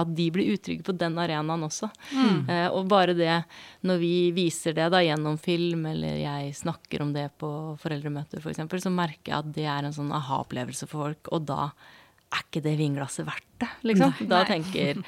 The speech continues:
Speaker 1: de aller fleste at, «Vet du hva, da tar jeg det vinglasset når jeg kommer hjem og, og ikke
Speaker 2: Mm.
Speaker 1: er på den arenaen», på en måte.
Speaker 2: Mm.
Speaker 1: Eh, så det skal ikke så mye til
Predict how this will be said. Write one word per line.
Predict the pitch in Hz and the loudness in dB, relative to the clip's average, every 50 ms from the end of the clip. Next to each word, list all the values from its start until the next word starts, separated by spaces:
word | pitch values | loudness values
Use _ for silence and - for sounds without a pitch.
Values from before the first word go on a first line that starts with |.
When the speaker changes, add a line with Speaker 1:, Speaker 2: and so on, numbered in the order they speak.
| - - - - | -12 -16 -12 0
Speaker 1:
de | 160 175 165 | 4 8 8
aller | 147 139 135 147 | 8 6 4 2
fleste | - 156 147 - | 0 0 0 0
at, | 175 160 | 0 0
«Vet | 165 170 | 0 2
du | 185 196 | 4 2
hva, | 185 170 | 2 4
da | 160 147 | 2 -2
tar | - - 143 - | -2 0 -4 -4
jeg | - - | -4 -4
det | - - | -4 -6
vinglasset | - - - - - - - - | -6 -6 -8 -8 -8 -8 -8 -10
når | - - - - | -8 -4 -2 -2
jeg | - - | -2 -2
kommer | - - - - - | -4 -6 -6 -4 -4
hjem | - - - - 50 | -6 -6 -6 -4 -4
og, | 50 - 139 127 _ _ - - - - - - | -6 -6 -6 -10 _ _ -20 -20 -20 -20 -10 -2
og | 151 - | 0 2
ikke | 262 233 190 175 | 2 2 2 2
Speaker 2:
Mm. | 165 156 | 0 0
Speaker 1:
er | - - | 0 0
på | - 160 | -4 -4
den | 147 160 - - | -2 -2 -2 -2
arenaen», | 151 151 151 151 147 147 160 175 202 185 175 | -2 -2 -2 -2 0 2 2 4 4 2 0
på | - 202 | -2 -4
en | 190 | -4
måte. | 190 190 190 - 233 226 - - - - | -4 -4 -4 -4 -6 -6 -6 -12 -10 -6
Speaker 2:
Mm. | 254 240 208 180 196 - _ _ - | -4 -4 -4 -4 -8 -12 _ _ -8
Speaker 1:
Eh, | 175 170 175 | -6 -6 -6
så | 175 - 208 | -4 -4 0
det | 190 226 214 | 0 0 2
skal | - 202 190 | 4 2 2
ikke | - - | 4 4
så | 262 254 | 4 6
mye | 247 226 220 226 | 6 6 4 2
til | - - 277 269 214 | 2 2 4 4 4